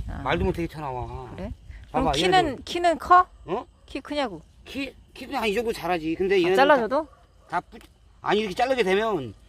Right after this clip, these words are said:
Speaker 2: 겹순이 되게 많이 나와. 되게 많이 나와. 봐봐, 얘네 많이 나왔잖아, 이런 식으로.
Speaker 1: 음.
Speaker 2: 어? 이런 데 있잖아, 이런 데. 이런 데 하나하나에서 꽃이 다 달린단 말이야. 아, 저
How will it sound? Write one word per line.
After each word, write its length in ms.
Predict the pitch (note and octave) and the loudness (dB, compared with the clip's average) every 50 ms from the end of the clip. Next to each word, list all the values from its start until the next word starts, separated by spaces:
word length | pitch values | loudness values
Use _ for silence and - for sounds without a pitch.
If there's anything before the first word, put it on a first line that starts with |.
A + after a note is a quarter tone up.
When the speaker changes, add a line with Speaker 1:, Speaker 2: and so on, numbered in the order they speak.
| - - _ _ - | -20 -20 _ _ -10
Speaker 2:
겹순이 400 | - F#3 F3 - G3+ A3+ A3+ - | -8 -8 -8 -6 -6 -6 -6 -6
되게 300 | - - G3+ A#3+ D4+ C#4+ | -6 -6 0 2 2 4
많이 160 | A3+ G3 F3+ | 6 6 4
나와. 440 | E3 D3+ D3 D3+ D3+ C#3 G#2+ F2 - - _ _ _ _ _ _ | 4 2 0 0 -2 -4 -6 -10 -14 -20 _ _ _ _ _ _
되게 200 | - F#3+ G#3 A3 G#3+ | -4 -2 0 0 0
많이 160 | G#3+ G#3 G3 | 0 2 2
나와. 260 | F#3 F3+ F3 D#3+ A#2+ | 2 0 0 -4 -6
봐봐, 240 | - D#3+ D#3 D#3+ D#3 | -8 -8 -6 -2 -2
얘네 140 | E3+ F#3 E3+ | 0 0 0
많이 180 | E3 D#3+ E3+ | -2 -2 -2
나왔잖아, 320 | F3 E3+ D3+ - D#3 C#3+ C3+ | -4 -4 -4 -6 -8 -8 -8
이런 160 | C3 B2+ B2+ | -8 -8 -8
식으로. 480 | A2 C3 C3 A#2 B2 C3 B2+ A2+ F#2+ - - | -10 -10 -12 -10 -10 -10 -10 -12 -12 -14 -14
Speaker 1:
음. 560 | F3 E3+ E3+ E3+ E3 E3 E3 E3 E3+ E3+ E3+ E3 | -12 -12 -10 -10 -10 -10 -10 -10 -8 -10 -6 -4
Speaker 2:
어? 140 | F3 F#3+ - - - _ _ - - _ - - - - - - _ - - _ - | -6 -6 -6 -8 -18 _ _ -20 -20 _ -20 -20 -20 -20 -20 -20 _ -20 -20 _ -4
이런 200 | D#3 F#3+ G3+ F#3 | 0 2 2 2
데 60 | F3+ | 2
있잖아, 240 | E3 - E3 D#3 C#3+ | 0 0 -4 -4 -4
이런 180 | C#3+ C#3 C#3+ | -4 -4 -6
데. 180 | B2 B2 A2+ G2 | -6 -8 -8 -10
이런 260 | F#2 B2 D3 F#3+ G3 F3 | -10 -2 0 0 2 2
데 80 | F3+ | 2
하나하나에서 600 | E3 - G#3+ A#3+ A3+ G#3+ G#3 G3 F3+ D3+ G3 F#3+ - | 0 2 0 2 2 4 4 2 4 4 2 0 0
꽃이 240 | - A3+ B3+ F#3+ | 0 -2 -2 -2
다 180 | - - - E3 | -4 -4 4 6
달린단 340 | F#3 F#3 E3+ E3 D3 C#3+ C3 | 6 6 6 4 0 0 0
말이야. 220 | B2+ B2 A#2+ A2+ | -2 -4 -4 -8
아, 20 | A#2+ | -8
저 140 | - C3+ | -10 -12